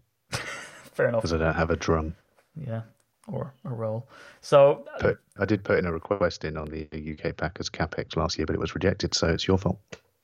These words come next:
Speaker 1: Yeah, well, look, I mean, we've got to look at our finances. We're giving away free t-shirts, for God's sake. We don't have enough money for a snare drum and some drumsticks.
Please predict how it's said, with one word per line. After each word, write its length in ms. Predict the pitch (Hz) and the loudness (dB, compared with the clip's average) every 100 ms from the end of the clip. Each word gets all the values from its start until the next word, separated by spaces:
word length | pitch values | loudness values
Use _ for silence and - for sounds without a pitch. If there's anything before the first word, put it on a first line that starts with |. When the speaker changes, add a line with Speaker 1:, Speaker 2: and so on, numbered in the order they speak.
| 143 | 6
Speaker 1:
Yeah, 140 | 151 | 8
well, 260 | 139 143 147 | 10 12 12
look, 220 | 143 143 - | 10 4 2
I 100 | 131 | 2
mean, 160 | 131 127 | 4 2
we've 160 | 123 | 2
got 100 | 127 | 4
to 80 | 131 | 4
look 160 | 120 127 | 2 2
at 60 | |
our 60 | 117 | 2
finances. 420 | 123 117 117 117 | 2 2 2 0
We're 80 | 117 | 0
giving 160 | 117 120 | 2 4
away 140 | 117 | 2
free 180 | 110 120 | 2 -4
t-shirts, 340 | - 117 - | -2 -2 -4
for 120 | - 120 | -6 2
God's 200 | 113 - | 2 4
sake. 200 | 113 117 | 0 2
We 60 | |
don't 100 | 117 | 0
have 100 | 113 | 2
enough 220 | 117 113 | 0 0
money 180 | 123 113 | 0 -2
for 140 | 107 113 | 0 0
a 40 | |
snare 240 | 123 117 | 2 2
drum 240 | 113 120 117 | 4 2 0
and 160 | 117 | -4
some 140 | 110 120 | -4 0
drumsticks. 480 | 117 117 120 - | 0 2 0 -2